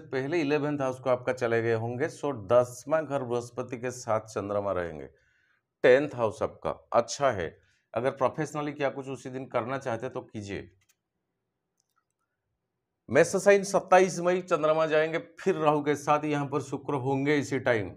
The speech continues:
इलेवंथ हाउस है, राहु के साथ तो ग्रहण दोस्तों बनता है, फिर भी राहु and शुक्र का युति यहाँ पर इलेवंथ हाउस में,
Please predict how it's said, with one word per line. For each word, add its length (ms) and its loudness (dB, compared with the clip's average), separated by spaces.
इलेवंथ 460 0
हाउस 360 -4
है, 120 -2
राहु 260 4
के 100 0
साथ 280 2
तो 80 0
ग्रहण 340 -2
दोस्तों 420 0
बनता 340 2
है, 220 -2
फिर 220 0
भी 140 -2
राहु 420 4
and 220 4
शुक्र 380 -4
का 140 0
युति 380 -2
यहाँ 300 -2
पर 160 -4
इलेवंथ 420 -2
हाउस 360 -6
में, 140 -6